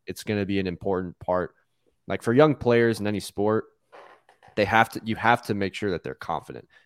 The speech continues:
'cause if they're not confident, they're just not really gonna become successful. Um, so putting Trey to make sure he's in a position where he can be successful, which Kyle's great at. He did that for Jimmy as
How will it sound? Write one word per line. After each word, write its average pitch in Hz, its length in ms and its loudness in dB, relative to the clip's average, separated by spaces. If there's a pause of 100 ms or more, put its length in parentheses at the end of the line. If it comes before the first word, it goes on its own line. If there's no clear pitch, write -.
(120)
'cause - 100 -14
if 107 80 -4
they're 98 100 -2
not 104 220 2
confident, 95 420 -2
they're 87 80 -4
just 87 240 -8
not 87 240 -2
really 80 220 -4
gonna 80 160 -8
become 73 340 -10
successful. 82 640 -6 (380)
Um, 80 280 -6
so 87 160 -4
putting 127 360 6
Trey 110 360 4
to - 180 -8 (480)
make 113 180 -2
sure 123 140 0
he's 113 100 0
in 113 60 0
a 104 60 -2
position 98 560 -2
where 92 400 2 (580)
he 110 120 -4
can 95 160 -2
be 95 100 -2
successful, 127 540 2
which 90 180 -4
Kyle's 98 280 2
great 95 280 2
at. 87 260 0
He 92 120 -10
did 101 160 -6
that 98 180 0
for 95 80 -6
Jimmy 92 380 -2
as 82 120 -6